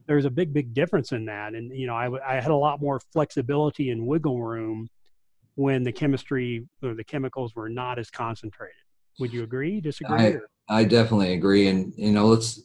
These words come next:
Speaker 2: let's expand on that a little bit. You know, Turtle Wax was the founding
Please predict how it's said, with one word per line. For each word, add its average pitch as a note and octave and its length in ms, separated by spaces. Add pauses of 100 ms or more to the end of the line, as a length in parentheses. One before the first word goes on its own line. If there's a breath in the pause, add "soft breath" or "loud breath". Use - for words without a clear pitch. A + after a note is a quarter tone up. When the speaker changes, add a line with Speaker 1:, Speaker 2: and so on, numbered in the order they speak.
(140)
Speaker 2:
let's A2+ 200
expand A2 460
on F2+ 160
that E2+ 160
a E2+ 60
little E2 220
bit. E2 360
You F#2+ 140
know, F2+ 120
Turtle D3+ 340
Wax F#2 420
was F#2 240
the F2+ 440 (220)
founding A2 600